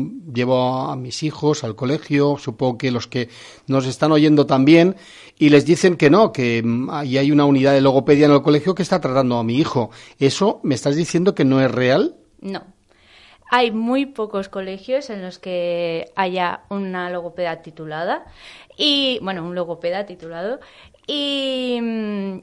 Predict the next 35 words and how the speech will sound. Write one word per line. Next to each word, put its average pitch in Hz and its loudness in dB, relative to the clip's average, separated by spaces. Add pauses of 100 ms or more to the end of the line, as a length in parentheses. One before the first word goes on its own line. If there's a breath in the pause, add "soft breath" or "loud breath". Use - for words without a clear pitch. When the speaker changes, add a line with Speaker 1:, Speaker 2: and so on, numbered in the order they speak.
Speaker 2:
y 247 -2
muchas 254 -2
veces 285 -2 (100)
incluso 214 -6
firman 262 -4
como 220 -6
logopedas 202 -6 (100)
y 214 -8
en 185 -8
realidad 190 -8
no 196 -10
lo 170 -8
son. 165 -18 (800)
Speaker 1:
Ay, - -2
pues 120 -6
eso 135 -2
es 160 0
ju-, - -10
de 156 -4
juzgado 170 6
de 123 2
guardia, 151 4
¿no? 190 0 (400 loud breath)
Porque 135 -2
firmar 139 2
algo 165 6
sin 123 -2
serlo, 180 4 (300 loud breath)
estamos 156 0
hablando 180 4
de 196 2
que 170 0
el 147 4
logopeda 156 4
es 165 0